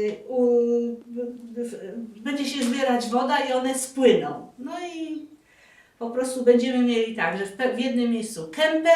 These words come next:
a w drugiej nic. A to jest niedobre dla nasion. Możecie do tego wyrównywania użyć takich, e, różnej wielkości, e,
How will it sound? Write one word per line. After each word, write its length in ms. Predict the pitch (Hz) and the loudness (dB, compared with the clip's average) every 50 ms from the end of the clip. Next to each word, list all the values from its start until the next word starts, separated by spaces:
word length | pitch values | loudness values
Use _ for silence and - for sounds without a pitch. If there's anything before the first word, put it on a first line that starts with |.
| 330 330 330 - | 6 4 0 0
a 120 | - 220 226 | 0 0 0
w 100 | 233 226 | 0 -2
drugiej 380 | 247 262 269 247 262 247 254 | -4 -4 -2 -2 -2 4 4
nic. 520 | 240 196 180 - - - - - - - _ - _ _ _ _ _ _ _ _ _ | 4 4 4 0 -4 -10 -14 -16 -18 -20 _ -20 _ _ _ _ _ _ _ _ _
A 120 | 240 233 | -10 -6
to 120 | - 277 277 | -4 -2 -2
jest 160 | 269 - - | -2 -2 -4
niedobre 480 | 254 254 254 - - - - 165 156 | -2 -2 0 0 -2 -4 -4 -4 -6
dla 200 | 156 160 151 151 | -6 -6 -8 -10
nasion. 420 | 143 139 - - - - - 156 160 - - - - - - - - - _ _ _ | -12 -12 -14 -16 -16 -16 -16 -18 -20 -20 -20 -20 -20 -20 -20 -20 -20 -20 _ _ _
Możecie 460 | - 277 285 285 320 320 320 311 285 | -6 -4 -2 -2 -2 -4 -4 -6 -4
do 140 | 240 233 247 | 0 0 0
tego 320 | 247 262 254 240 247 240 240 | 2 0 0 2 2 2 2
wyrównywania 800 | 247 240 233 226 233 240 233 226 226 247 240 240 233 233 240 | 2 2 0 0 0 -2 -2 -2 -2 -2 0 0 0 0 0
użyć 360 | 262 247 247 233 220 233 - | 0 0 0 0 -2 -4 -8
takich, 520 | - - 226 226 - - 208 - - - - - - | -8 -8 -8 -8 -8 -8 -10 -10 -10 -14 -18 -18 -14
e, 200 | - - 202 202 | -12 -10 -8 -6
różnej 420 | 214 226 240 240 240 240 226 226 220 | -4 -2 -2 0 0 0 0 0 -2
wielkości, 840 | 214 214 208 202 - 226 220 214 - - - - 202 196 196 196 - - - - - - _ - | -4 -4 -4 -4 -6 -8 -8 -8 -8 -10 -12 -10 -10 -10 -10 -10 -14 -20 -20 -20 -20 -20 _ -18
e, 400 | - 196 196 196 196 190 185 185 | -12 -10 -10 -6 -6 -4 -4 -6